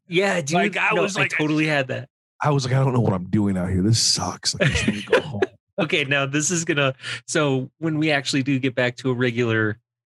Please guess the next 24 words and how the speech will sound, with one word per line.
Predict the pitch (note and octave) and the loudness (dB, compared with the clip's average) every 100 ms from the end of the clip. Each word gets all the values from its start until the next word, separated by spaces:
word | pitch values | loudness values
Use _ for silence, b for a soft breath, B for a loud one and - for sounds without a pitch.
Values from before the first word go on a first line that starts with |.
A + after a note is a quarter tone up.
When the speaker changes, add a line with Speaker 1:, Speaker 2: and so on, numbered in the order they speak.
| _ | _
Speaker 2:
business | C3 A#2 C3 A2+ - | -2 0 0 2 2
is | B2 G#2 | 2 2
somewhat | - B2 B2 A#2 A#2 | 2 0 0 -2 0
usual | B2 A#2+ A#2 B2 A#2+ | 0 0 0 2 2
in | A2+ | 0
the | G#2+ | -2
future | - A#2+ - B2 | 0 -2 0 0
where | A2+ G#2+ | 0 0
we're | A2 | 0
meeting, | A2+ A2+ A2+ | 2 2 0
'cause | A2 B2+ | -2 -2
I | |
mean, | F#3 G#3 | 0 2
like, | F#3 F3 | 0 -2
part | G#3 F#3 | 0 0
of | C#3+ | 0
sale, | - C#3+ | 0 0
like, | D3+ D3 | 0 -2
we're | E3 | -2
both | C#3 B2 - | 0 -2 -2
in | A2 | -2
sales, | - G#2+ G#2+ | 0 0 0
so | - A2 G#2 _ _ _ _ | 0 0 0 _ _ _ _
it, | C#3 B2 | -2 -2